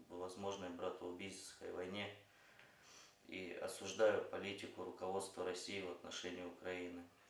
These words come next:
в том числе захват территории Крыма, поддержку террористов и сепаратистов в Донецкой и Луганской областях путем поставок им вооружений, кадровых военных и наемников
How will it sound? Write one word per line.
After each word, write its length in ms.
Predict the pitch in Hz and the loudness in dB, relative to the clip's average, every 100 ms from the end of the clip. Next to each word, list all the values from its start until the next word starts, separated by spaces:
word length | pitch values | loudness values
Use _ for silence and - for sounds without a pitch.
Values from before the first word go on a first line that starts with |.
| - | -16
в 160 | - | -6
том 180 | 110 107 | 2 2
числе 400 | 101 92 - 95 | 2 0 0 0
захват 420 | 92 90 98 95 | 0 0 4 4
территории 600 | - 92 95 98 95 90 | 2 -4 -4 -2 0 -2
Крыма, 420 | - 95 92 92 - - - - - - | -4 -4 -4 -4 -10 -16 -20 -20 -20 -10
поддержку 500 | - 92 101 104 - | -4 0 2 0 0
террористов 680 | 92 95 95 95 104 - 87 - | -4 0 2 2 2 -2 -8 -6
и 200 | 95 90 | -4 -2
сепаратистов 920 | - 90 95 95 95 95 92 87 87 | -4 -4 2 2 2 -2 -6 -4 -4
в 60 | 87 | -2
Донецкой 520 | 92 95 98 - 87 | -2 -2 -4 -4 -4
и 40 | |
Луганской 540 | 87 87 90 87 - - | -2 0 0 -2 -4 -6
областях 460 | 87 87 - - - - - - - - - - | -4 -4 -2 -4 -4 -12 -20 -20 -20 -20 -20 -16
путем 320 | 82 104 104 | -4 2 4
поставок 520 | 92 92 92 92 90 90 | 4 4 6 6 6 -2
им 80 | 90 | 0
вооружений, 760 | 92 92 90 104 101 98 90 | 2 2 0 0 0 0 -4
кадровых 560 | - 95 92 90 90 90 | 0 2 4 2 -2 0
военных 500 | 92 95 95 82 - | 2 2 0 -2 -6
и 100 | 92 | -6
наемников 680 | 90 92 95 90 87 87 | -2 0 0 -2 -4 -6